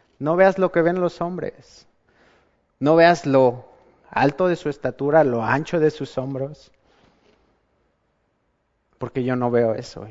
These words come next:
yo veo el corazón". Y sabes que Dios ve tu corazón y sabes que Dios está discerniendo ahorita y diciendo, "Ok, esto es lo que necesitas. Eso es lo que necesitabas escuchar".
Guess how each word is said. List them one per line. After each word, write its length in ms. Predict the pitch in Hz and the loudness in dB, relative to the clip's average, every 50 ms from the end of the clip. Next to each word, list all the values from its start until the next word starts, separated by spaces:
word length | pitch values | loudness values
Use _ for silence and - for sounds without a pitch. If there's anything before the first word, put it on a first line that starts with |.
| 104 | -14
yo 160 | - 123 123 123 | -6 -4 -4 0
veo 120 | 123 120 | 2 0
el 120 | 117 110 | 0 0
corazón". 560 | - - 113 101 - - - - - - 110 120 - _ _ _ _ _ _ _ _ _ _ _ _ _ _ _ _ _ _ _ _ _ _ _ _ _ _ _ _ _ _ _ _ _ _ _ _ _ _ _ _ _ _ _ _ _ _ | -4 -8 -8 -8 -8 -12 -14 -16 -16 -16 -16 -20 -20 _ _ _ _ _ _ _ _ _ _ _ _ _ _ _ _ _ _ _ _ _ _ _ _ _ _ _ _ _ _ _ _ _ _ _ _ _ _ _ _ _ _ _ _ _ _
Y 60 | 123 | -10
sabes 420 | - - 160 151 156 180 175 - | 0 4 6 6 6 6 2 2
que 140 | - - 151 | 2 2 2
Dios 320 | 143 151 156 165 160 156 151 | 4 4 2 2 2 0 2
ve 140 | 143 151 160 | 2 2 2
tu 120 | - 214 | 0 -6
corazón 520 | - - 180 170 165 160 - 170 165 170 170 | 0 2 2 2 2 2 0 -4 -2 -2 -4
y 60 | 151 | -2
sabes 320 | - 170 160 170 170 - | 4 6 6 6 4 2
que 160 | - - 151 | 0 0 0
Dios 300 | 139 139 147 151 170 - | 2 2 2 2 0 0
está 680 | 185 170 - - - 165 165 165 - - - - - _ _ - | -4 -10 -6 2 6 6 6 6 2 -10 -20 -20 -20 _ _ -4
discerniendo 760 | 131 139 139 131 - 156 143 147 151 151 151 160 170 185 185 | 0 0 0 2 2 0 0 2 2 2 2 2 4 6 6
ahorita 440 | 175 165 165 160 170 165 - 170 165 | 6 6 6 4 2 4 4 6 6
y 60 | 170 | 6
diciendo, 460 | 156 156 151 - - 165 165 165 160 | 4 2 -2 0 -2 -2 0 0 -2
"Ok, 140 | 165 165 - | -2 -2 -6
esto 380 | 170 170 190 180 175 - - 175 | -6 -4 -4 -6 -8 -6 -10 -8
es 60 | 165 | -4
lo 120 | 175 170 | -4 -6
que 100 | - - | -4 -4
necesitas. 880 | 151 143 139 - - 135 - - - - _ - - - - _ _ _ _ _ _ _ _ _ _ _ _ _ _ _ _ _ _ _ | -6 -6 -8 -8 -10 -14 -12 -12 -14 -10 _ -10 -10 -10 -16 _ _ _ _ _ _ _ _ _ _ _ _ _ _ _ _ _ _ _
Eso 200 | - 143 151 170 | -8 -6 -2 -2
es 60 | 180 170 | 0 2
lo 140 | 170 156 | 0 0
que 120 | 160 160 151 | 2 0 0
necesitabas 800 | 147 143 135 - 143 135 - 143 - - 151 165 175 175 - | 0 -2 -4 -4 -8 -6 -6 -6 2 2 4 4 4 0 -2
escuchar". 720 | 147 - - - 131 123 - - 139 - 156 135 - _ _ | -6 -14 -10 -12 -12 -10 -6 -6 -4 -4 -6 -10 -12 _ _